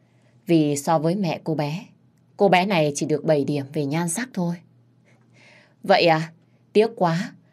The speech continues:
em lại không được hân hạnh được biết." "Cậu có muốn nghe chuyện của tôi không?"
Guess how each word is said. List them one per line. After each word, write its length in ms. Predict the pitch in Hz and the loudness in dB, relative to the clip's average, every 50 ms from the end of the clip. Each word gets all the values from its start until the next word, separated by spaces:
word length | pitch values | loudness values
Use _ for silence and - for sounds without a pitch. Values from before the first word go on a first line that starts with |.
| _ _ _ | _ _ _
em 180 | - 180 180 170 | 0 2 2 4
lại 120 | 180 - | 2 0
không 200 | - - 185 180 | 0 -2 -2 0
được 160 | 160 156 151 | 0 0 0
hân 160 | - 180 175 170 | 0 -2 -2 0
hạnh 180 | 185 160 160 | -2 -2 0
được 160 | 151 151 147 | -2 -2 -2
biết." 240 | 160 170 202 262 285 - - _ _ _ _ _ _ _ _ _ _ _ _ _ _ _ _ _ _ _ _ _ _ _ - | 0 0 0 0 -2 -8 -14 _ _ _ _ _ _ _ _ _ _ _ _ _ _ _ _ _ _ _ _ _ _ _ -2
"Cậu 160 | - 175 - - | 0 0 2 2
có 80 | 170 | 0
muốn 260 | 170 170 160 165 170 190 | 0 0 0 0 0 2
nghe 160 | 196 180 175 175 | 2 2 0 0
chuyện 340 | - 175 147 143 139 131 131 - - _ _ _ _ _ _ _ _ _ _ _ _ _ - | 0 -2 -2 -2 -2 -6 -12 -14 -20 _ _ _ _ _ _ _ _ _ _ _ _ _ -2
của 120 | - 175 | -2 -2
tôi 280 | - - 170 165 170 170 | 0 2 0 0 0 0
không?" 240 | 165 - 180 170 | -4 -6 -8 -8